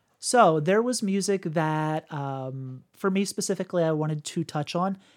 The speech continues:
because we were moving out of the hippie era, psych rock, um, all of that, which was, it was what it was. I'm not a big fan of that era.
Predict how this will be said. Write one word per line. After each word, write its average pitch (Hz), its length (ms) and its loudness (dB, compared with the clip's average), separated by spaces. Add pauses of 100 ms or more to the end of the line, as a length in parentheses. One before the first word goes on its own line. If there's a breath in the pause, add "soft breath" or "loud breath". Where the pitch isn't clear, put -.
(180 soft breath)
because 160 560 -2
we 160 160 -2
were 160 120 -4
moving 156 320 -6
out 143 340 -6
of 127 640 -8 (1000)
the 196 140 -2
hippie 202 320 0
era, 185 420 2
psych 170 320 -2
rock, 160 460 0 (640 soft breath)
um, 131 640 -10
all 170 220 0
of 143 100 -4
that, 147 320 -6 (760)
which 156 460 -2
was, 143 460 -2
it 156 260 -4
was 160 320 2
what 151 160 -2
it 156 100 -2
was. 135 300 -6
I'm 139 120 -4
not 143 200 -6 (260)
a 151 120 -4 (260)
big 156 200 -4
fan 175 260 -4
of 170 80 -6
that 170 160 -2
era. 185 280 0